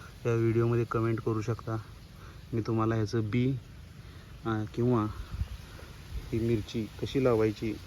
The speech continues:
आणि कशा प्रकारे याच्यावर स्प्रे औषधांचं घ्यायचं हे तुम्हाला माहिती सांगेल. घरी खाण्यासाठी तुम्ही आठ ते दहा झाडं तुमच्या गार्डनमध्ये सुद्धा ह्या देशी डोबळीची लावू शकता. सुंदर अशी, आणि इथं बघा आपल्याला मुळा बी लावलेला आहे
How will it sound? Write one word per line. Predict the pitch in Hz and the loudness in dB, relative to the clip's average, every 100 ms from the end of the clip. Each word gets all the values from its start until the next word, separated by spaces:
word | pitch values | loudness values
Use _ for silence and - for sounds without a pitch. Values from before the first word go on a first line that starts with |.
| - - | -14 -10
आणि | 110 113 | -4 0
कशा | 107 - 120 | 4 4 2
प्रकारे | 113 113 113 113 | 2 4 4 4
याच्यावर | 107 110 110 | 2 2 2
स्प्रे | - - - 113 110 110 110 | -2 -10 -4 0 2 2 0
औषधांचं | 113 107 - 110 107 113 | -2 -4 -2 -2 -2 -2
घ्यायचं | 107 104 101 110 | -2 -2 -2 -2
हे | 107 | -2
तुम्हाला | 107 110 110 123 - - - - - - | -2 -2 -2 -4 -10 -12 -12 -12 -12 0
माहिती | - - - - | 8 12 12 12
सांगेल. | - - - - - - - - - - - | 12 12 10 2 0 -2 -6 -8 -10 -6 6
घरी | 110 127 | 8 8
खाण्यासाठी | - 127 127 135 117 113 98 - - - - - | 8 6 6 4 4 2 2 -2 -2 -2 -2 0
तुम्ही | 117 120 | 4 6
आठ | 117 113 110 | 10 8 8
ते | 123 | 6
दहा | 117 110 | 8 8
झाडं | 110 110 107 | 8 6 4
तुमच्या | 101 - - - - - | 2 10 12 12 12 8
गार्डनमध्ये | 120 120 113 113 113 113 - | 8 10 10 8 4 4 4
सुद्धा | 98 - 123 | 2 2 2
ह्या | 113 120 | 2 4
देशी | 127 117 127 | 4 4 6
डोबळीची | 120 107 110 - | 6 8 6 6
लावू | 113 110 | 8 8
शकता. | - - 101 - - - - - - - - - - - - - | 4 2 2 2 2 0 0 0 -2 -8 -10 -14 -16 -16 -16 -16
सुंदर | - - 120 120 123 | -12 -2 4 8 8
अशी, | 120 127 | 6 4
आणि | 123 123 120 | 6 4 4
इथं | 113 120 | 2 2
बघा | 120 | 2
आपल्याला | 117 120 117 | 2 0 0
मुळा | 120 117 113 | 2 4 4
बी | 117 113 | 2 2
लावलेला | 110 110 | 2 2
आहे | 113 | 0